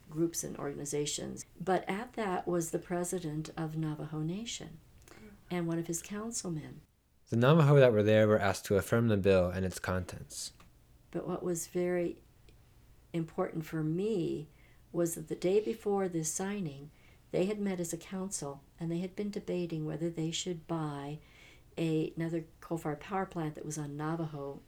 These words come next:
Speaker 1: land, Navajo Nation, plus the coal mine at Cayente to feed the coal-fired power plant.
Speaker 2: To clarify,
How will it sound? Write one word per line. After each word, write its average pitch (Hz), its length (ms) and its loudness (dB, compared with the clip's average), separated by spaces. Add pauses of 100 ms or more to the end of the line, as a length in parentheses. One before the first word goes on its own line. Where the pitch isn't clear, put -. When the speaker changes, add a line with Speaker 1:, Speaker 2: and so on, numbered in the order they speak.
(100)
Speaker 1:
land, 147 500 -8
Navajo 147 300 -6
Nation, 147 460 -8 (480)
plus 202 420 2 (140)
the 165 80 -2
coal 190 420 -4
mine 143 400 -6
at - 100 -18
Cayente 151 640 -6 (360)
to 175 120 2
feed 175 320 2
the - 60 -8
coal-fired 139 500 -8
power 165 240 -6
plant. 156 260 -16 (760)
Speaker 2:
To - 80 -8
clarify, 135 640 8